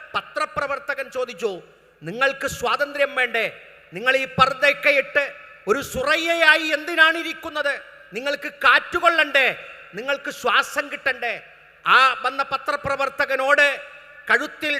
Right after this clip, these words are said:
ടൈ കെട്ടി, കഴുത്തിലെ കുടുക്കിട്ട്, ഊരാ കുടുക്കുട്ട തവളയെപ്പോലെ ഇരിക്കുന്ന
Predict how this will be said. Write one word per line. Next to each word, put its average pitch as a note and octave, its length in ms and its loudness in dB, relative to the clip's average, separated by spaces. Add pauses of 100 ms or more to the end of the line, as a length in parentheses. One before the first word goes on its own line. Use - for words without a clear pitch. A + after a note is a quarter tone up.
(140)
ടൈ D4+ 200 2
കെട്ടി, D4+ 360 0 (480)
കഴുത്തിലെ D4+ 460 0
കുടുക്കിട്ട്, E4 760 -4 (460)
ഊരാ D#4+ 420 4
കുടുക്കുട്ട D#4+ 580 -6 (160)
തവളയെപ്പോലെ D4+ 760 2
ഇരിക്കുന്ന C#4+ 640 0